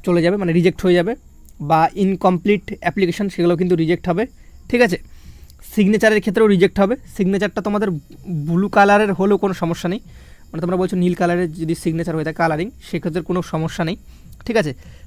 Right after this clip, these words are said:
সিগনেচার অনেকে বলছে ক্যাপিটাল লেটার, কেউ কি ক্যাপিটাল লেটার আজ পর্যন্ত সিগনেচার করে? মানে অবাস্তব, অবাস্তব কমেন্ট কিন্তু কিছু ক্যান্ডিডেট করে, ঠিক আছে? তোমাদের সিগনেচার, তোমার নাম ধরো কথার মানে বলছি, তোমার নাম রাহুল, তো রাহুল এইভাবে কে সিগনেচার করে? এইভাবে কেউ সিগনেচার করে? করে না।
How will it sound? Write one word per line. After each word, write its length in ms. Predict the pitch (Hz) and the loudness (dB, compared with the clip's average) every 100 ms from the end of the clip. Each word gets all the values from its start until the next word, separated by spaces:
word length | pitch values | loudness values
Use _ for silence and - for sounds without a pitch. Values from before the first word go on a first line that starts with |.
| - - | -8 0
সিগনেচার 380 | 190 202 220 | 2 4 2
অনেকে 300 | 208 175 190 | 0 -2 0
বলছে 260 | 196 185 196 | 0 0 -2
ক্যাপিটাল 400 | - 156 180 185 | -2 -2 0 2
লেটার, 240 | 180 190 196 - | 2 0 -6 -4
কেউ 160 | - 190 | 0 2
কি 120 | 202 | 2
ক্যাপিটাল 340 | 190 170 185 196 | 0 0 0 0
লেটার 180 | 175 | 2
আজ 140 | 180 170 | 2 2
পর্যন্ত 200 | 180 180 | -2 -4
সিগনেচার 420 | - 165 170 190 | -4 -4 -2 0
করে? 180 | 202 190 - - - - - | 0 -2 -4 -14 -20 -20 -12
মানে 240 | 151 160 170 | -2 0 2
অবাস্তব, 440 | 156 190 190 220 202 202 - | 4 4 2 2 2 2 0
অবাস্তব 400 | 175 180 - 170 - | 2 2 0 -6 -2
কমেন্ট 240 | 175 185 | 0 0
কিন্তু 140 | 190 185 | 0 0
কিছু 160 | 175 196 - - | -2 -4 -8 -6
ক্যান্ডিডেট 280 | 165 165 170 - | -2 -2 -4 -4
করে, 140 | 143 | -4
ঠিক 120 | 190 | -2
আছে? 160 | 208 135 - - - - | -2 -4 -12 -20 -16 -4
তোমাদের 240 | 175 185 - | -2 -2 -2
সিগনেচার, 320 | 185 185 196 190 | -2 -2 -4 -4
তোমার 160 | 180 | -4
নাম 200 | 180 175 | -4 -4
ধরো 160 | 180 175 | -4 -4
কথার 260 | 160 170 | -4 -4
মানে 180 | 170 180 | -2 -2
বলছি, 240 | 160 170 175 | -2 -4 -6
তোমার 180 | 165 | -6
নাম 180 | 160 175 | -6 -6
রাহুল, 300 | 160 139 139 - - - - - - | -4 -4 -6 -10 -18 -20 -20 -18 -6
তো 80 | |
রাহুল 300 | 160 151 185 - | -2 0 -2 -2
এইভাবে 340 | 190 185 185 | 0 0 0
কে 100 | 185 190 | -2 -4
সিগনেচার 440 | - 151 151 139 | -4 -8 -6 -6
করে? 140 | 135 143 | -6 -4
এইভাবে 200 | 160 170 | -4 -4
কেউ 120 | 170 - | -4 -4
সিগনেচার 300 | 156 170 180 | -6 -6 -4
করে? 140 | 190 147 | -4 -4
করে 220 | 143 | -6
না। 40 | 139 | -6